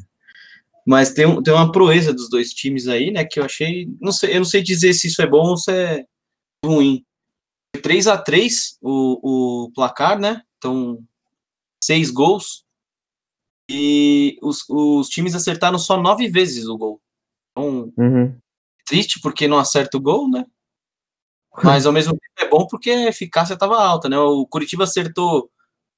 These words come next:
Speaker 1: quatro vezes o gol, fez três gols, e o Fluminense acertou cinco, fez, fez três também. Então,
Speaker 2: Os caras tão
Speaker 1: qualidade
Speaker 2: acertando o chute, né?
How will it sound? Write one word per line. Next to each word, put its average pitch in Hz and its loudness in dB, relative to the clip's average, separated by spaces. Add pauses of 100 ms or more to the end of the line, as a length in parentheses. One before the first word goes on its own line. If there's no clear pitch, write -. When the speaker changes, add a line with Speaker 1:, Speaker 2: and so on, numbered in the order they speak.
(200)
Speaker 1:
quatro 160 0
vezes 147 -2
o 139 -2
gol, 147 -2 (100)
fez 143 -6
três 151 -4
gols, 180 -4
e 165 -2
o 156 0
Fluminense 156 -2
acertou 175 0
cinco, 196 -2
fez, 196 -2 (380)
fez 165 0
três 160 -2
também. 135 0 (680)
Então, 127 -8 (180)
Speaker 2:
Os - -20
caras 110 -2
tão 120 0
Speaker 1:
qualidade 135 4
Speaker 2:
acertando 127 0
o - -12
chute, 110 -6
né? 107 -4